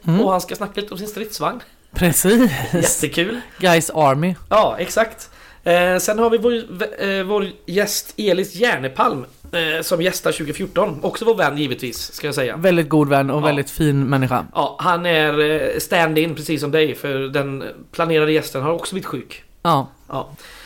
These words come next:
Speaker 2: Eh, det hör ni alldeles strax. Eh, och sen hade vi då Mattias Axelsson från Gårdakvarnen. Han snackar tjugohundrafemton, eh,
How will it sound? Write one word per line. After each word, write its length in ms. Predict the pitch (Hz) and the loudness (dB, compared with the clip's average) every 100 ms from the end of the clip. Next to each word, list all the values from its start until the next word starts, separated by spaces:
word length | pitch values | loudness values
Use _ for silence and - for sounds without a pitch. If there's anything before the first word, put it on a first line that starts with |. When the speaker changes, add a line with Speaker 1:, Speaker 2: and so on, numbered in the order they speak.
| - - - | -20 -20 -8
Speaker 2:
Eh, 200 | - 151 | -2 0
det 100 | 202 | 4
hör 140 | 254 175 | 4 2
ni 120 | 156 | 0
alldeles 240 | 135 139 | -2 -4
strax. 440 | - - - - - | -8 -10 -10 -10 -2
Eh, 260 | 202 208 | 0 2
och 80 | 226 | 0
sen 180 | 214 220 | 2 2
hade 180 | 214 170 | 0 0
vi 60 | |
då 80 | 180 | 0
Mattias 280 | 151 147 156 | 0 0 -2
Axelsson 600 | 180 - 127 139 131 117 | -4 -4 -4 -4 -4 -6
från 160 | 143 131 | -6 -4
Gårdakvarnen. 520 | 147 117 120 120 120 | -4 -4 -6 -6 -6
Han 300 | 139 123 123 | -6 -6 -8
snackar 260 | - 139 | -10 -10
tjugohundrafemton, 880 | - 135 127 120 156 117 - - 104 131 - | -10 -10 -10 -4 -4 -4 -8 -12 -12 -16 -16
eh, 80 | - | -14